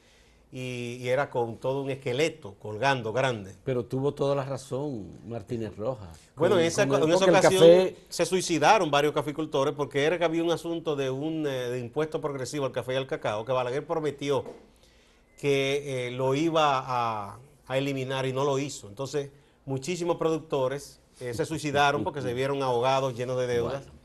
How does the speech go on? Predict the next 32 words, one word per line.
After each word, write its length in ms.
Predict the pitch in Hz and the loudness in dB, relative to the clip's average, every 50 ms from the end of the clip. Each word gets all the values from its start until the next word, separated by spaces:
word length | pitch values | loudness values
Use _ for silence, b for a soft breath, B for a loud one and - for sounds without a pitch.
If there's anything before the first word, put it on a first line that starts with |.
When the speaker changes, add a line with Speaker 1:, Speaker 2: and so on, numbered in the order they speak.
| B B B B B - | B B B B B -4
Speaker 2:
pero 300 | - 165 170 170 175 175 | 0 0 2 4 4 2
no, 300 | 175 190 208 226 220 220 - | 4 4 2 2 2 0 -6
no, 320 | 202 196 190 196 214 214 214 | -6 -2 0 0 0 -2 -4
no 200 | 208 202 202 208 | -6 -2 0 0
beneficia 540 | 220 233 220 185 - - 139 120 - - 110 | 2 2 0 -2 -4 -6 -8 -8 -6 -4 -4
al 80 | 101 104 | -4 -4
gobierno 460 | 101 110 107 117 127 120 120 120 113 | -4 -6 -6 -4 -4 -4 -4 -4 -6
del 140 | 110 104 98 | -8 -8 -10
presidente 420 | 104 107 95 110 113 113 110 117 113 | -12 -12 -10 -8 -8 -8 -8 -8 -8
Danilo 340 | 110 110 110 113 113 113 | -8 -6 -6 -8 -8 -8
Medina, 380 | 107 107 98 98 107 113 110 - | -8 -10 -10 -12 -12 -12 -12 -10
tampoco 460 | - - 147 151 139 - 185 180 - 202 | -6 -6 -4 -4 -4 -6 -8 -6 -6 -6
beneficia 500 | 196 185 170 156 - 180 180 170 - 175 | -6 -6 -6 -8 -8 -10 -10 -6 -6 -6
al 100 | 160 156 | -6 -6
candidato 680 | - 139 131 127 120 123 120 127 147 175 - 190 170 | -6 -6 -6 -6 -6 -6 -6 -4 -6 -6 -6 -8 -12
presidencial 680 | - 120 110 - 123 113 110 107 104 - - 123 120 120 | -12 -12 -12 -10 -10 -10 -10 -10 -12 -10 -8 -6 -6 -6
Danilo 300 | 113 107 107 110 113 117 | -6 -8 -8 -8 -8 -8
Medina, 440 | 113 107 92 92 95 95 95 90 - _ b b b b b b b b b b b b - | -8 -10 -12 -12 -14 -14 -14 -16 -18 _ b b b b b b b b b b b b -14
eh, 220 | 110 113 117 113 | -10 -10 -8 -8
la 160 | 110 113 113 | -6 -6 -6
represión 600 | 104 110 123 - 113 107 - - 135 131 131 131 131 | -6 -6 -8 -10 -10 -14 -12 -10 -8 -8 -8 -8 -8
que 100 | 127 117 | -12 -14
se 140 | - - | -14 -14
está 160 | 110 - - 113 | -14 -10 -8 -6
dando 380 | 113 113 110 113 110 107 98 | -6 -6 -6 -6 -10 -10 -10
con 160 | - 107 104 | -12 -12 -12
las 100 | 98 95 | -10 -12
manifestaciones 880 | 101 101 98 101 95 - 101 101 - 101 92 - - 117 113 113 117 113 | -12 -12 -12 -14 -14 -16 -18 -18 -18 -20 -18 -16 -12 -12 -10 -10 -12 -12
frente 380 | - - 104 101 104 101 95 104 | -14 -16 -16 -16 -14 -14 -14 -14
a 60 | 101 | -14
la 80 | 98 98 | -14 -14
Oficina 680 | 87 87 87 - - 110 110 110 110 107 104 101 92 | -16 -18 -18 -20 -16 -16 -14 -14 -14 -14 -16 -16 -18